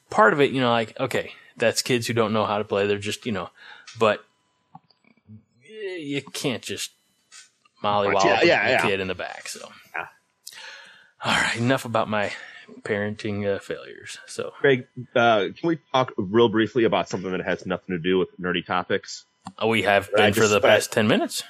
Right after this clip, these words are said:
Speaker 2: I know. <laughs> Uh, so when's the last time you had cereal?
Speaker 1: Uh, earlier this week. Um,
Speaker 2: Okay,
Speaker 1: yes-,
Speaker 2: okay.
Speaker 1: yesterday.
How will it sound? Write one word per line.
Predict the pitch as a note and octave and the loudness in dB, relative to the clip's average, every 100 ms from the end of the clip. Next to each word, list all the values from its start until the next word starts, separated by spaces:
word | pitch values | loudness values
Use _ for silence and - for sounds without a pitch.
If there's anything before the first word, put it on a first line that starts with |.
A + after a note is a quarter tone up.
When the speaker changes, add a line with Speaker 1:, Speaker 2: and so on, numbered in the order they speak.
| - | 0
Speaker 2:
I | A#2+ | 2
know. | B2 - - | 4 2 0
<laughs> | - - - - C#4+ C4 - - | -4 -4 -4 -20 -18 -18 -12 4
Uh, | E3 D#3 D3+ E3 | 6 8 6 6
so | |
when's | F#3+ A#3+ | 6 6
the | D4+ | 6
last | F#3+ D3+ D3+ | 6 4 2
time | D3 | 0
you | B2+ | 2
had | A#2+ G2+ | 2 0
cereal? | - F#2+ D2+ - - _ _ _ _ _ _ _ _ _ _ _ _ _ _ _ _ _ | -2 -4 -4 -6 -12 _ _ _ _ _ _ _ _ _ _ _ _ _ _ _ _ _
Speaker 1:
Uh, | A#2+ C#3+ D#3 F3 G3+ A3 A#3+ C#4+ C#4 - | 4 6 8 8 8 6 6 4 2 2
earlier | D#3 F3 G3 G3+ | 4 8 8 8
this | F#3+ F3+ | 6 6
week. | C3 G#2+ - - | 2 0 -8 -2
Um, | B2+ B2+ B2+ | 4 6 6
Speaker 2:
Okay, | C#3 | 6
Speaker 1:
yes-, | C3+ | 6
Speaker 2:
okay. | D3+ E3 | 6 6
Speaker 1:
yesterday. | D#3+ - F#2+ | 4 2 -4